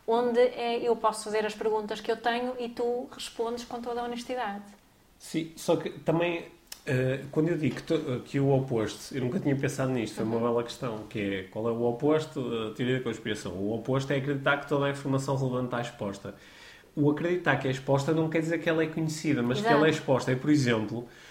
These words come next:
Speaker 2: tu pegares em alguma da informação que nós partilhamos aqui no podcast e dizeres, "Ok,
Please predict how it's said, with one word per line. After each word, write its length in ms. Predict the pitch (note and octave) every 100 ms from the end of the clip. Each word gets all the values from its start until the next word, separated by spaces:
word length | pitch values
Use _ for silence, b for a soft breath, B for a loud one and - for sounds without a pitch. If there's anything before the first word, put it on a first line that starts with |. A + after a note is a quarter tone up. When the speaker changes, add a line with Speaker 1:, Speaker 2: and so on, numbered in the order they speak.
| B B
Speaker 2:
tu 100 | B2+
pegares 420 | C3+ D3+ D3+ C3+
em 80 | C#3+
alguma 340 | C3+ C#3+ D3+
da 80 | D3
informação 540 | C#3 - B2+ B2 A#2+
que 80 | A2
nós 160 | B2 A#2+
partilhamos 560 | - A#2+ B2 A2+ A#2
aqui 200 | A#2+ A2+ A2+
no 160 | A2+
podcast 640 | G#2 A2+ G#2+ A2+ G#2 - C3+
e 40 |
dizeres, 560 | B2+ B2 B2+ F2+ - - - B B B B B -
"Ok, 380 | C3 B2 -